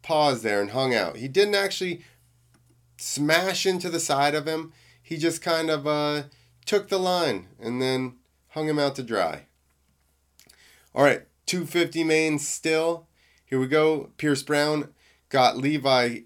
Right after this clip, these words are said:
Kitchen. He give him a little hack job, and then guess what? Crashes again. Jet Lawrence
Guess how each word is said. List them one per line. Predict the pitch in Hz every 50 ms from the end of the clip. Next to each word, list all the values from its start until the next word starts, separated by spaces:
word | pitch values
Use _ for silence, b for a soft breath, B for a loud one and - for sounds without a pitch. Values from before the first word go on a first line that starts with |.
| _ _ _
Kitchen. | - - - 196 202 190 - - 185 185 185 190 190 185 - _ _ _ _ _ _ _ _ _ _ _ _ _ _ _ _ _ _
He | _ - 123 113
give | 117 135 135 127
him | 131 151 151 151
a | 139
little | 135 135 131 127
hack | 127 135 135 135 135 -
job, | - 139 131 131 131 131 120 -
and | - 127 127 139 143
then | 143 147 143
guess | 135 139 135 135 -
what? | - 139 131 120 107 87 - _ _ _ _ _ _ _ _ _ _
Crashes | - - 113 107 107 113 113 - 120 113 110 104 - - -
again. | - 120 131 127 110 87 78 76 76 80 82 80 _ _ _ - _ -
Jet | - 135 139 131 131 135
Lawrence | 131 131 135 135 135 135 131 131 -